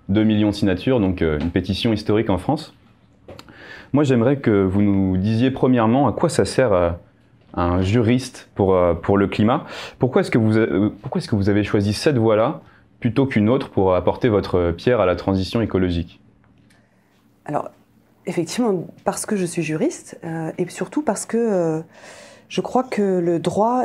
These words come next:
Speaker 2: est notre dernier rempart avant la violence, et que face à la crise écologique, à la crise climatique à laquelle nous devons faire face, euh, il est nécessaire aujourd'hui de re-questionner véritablement les règles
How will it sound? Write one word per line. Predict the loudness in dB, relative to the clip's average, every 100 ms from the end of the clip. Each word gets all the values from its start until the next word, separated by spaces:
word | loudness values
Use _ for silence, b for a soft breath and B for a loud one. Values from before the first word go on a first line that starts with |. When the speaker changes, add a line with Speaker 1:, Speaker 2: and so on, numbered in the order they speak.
| -2
Speaker 2:
est | -2 0 0 0 2
notre | 0 -2
dernier | -2 0 0
rempart | 0 -2 -2 0
avant | 0 0
la | 0
violence, | 0 -2 -2 -6 -12 -16 _ _ -14
et | -10
que | -6
face | -4 -2
à | -2
la | -2
crise | -4 -4 -2
écologique, | 0 0 0 -2 -6 -8 -6
à |
la | -4
crise | -6 -6 -6 -2
climatique | 0 0 -2 -8 -10 -20 B B B B B B
à | -4
laquelle | 0 0
nous | 0
devons | -2 -2 -2
faire | -4 -4
face, | -2 -2 -2 -8 -12 b b b b -8
euh, | -4 -2
il | 0
est | 0
nécessaire | 0 -2 -4 -2
aujourd'hui | -2 -2 -2
de | -2
re-questionner | -2 0 -2 0 -4 -4 -2 0 0
véritablement | -2 -2 -2 -2 0 0 0 0
les | 0 0
règles | -2 0 -2 -4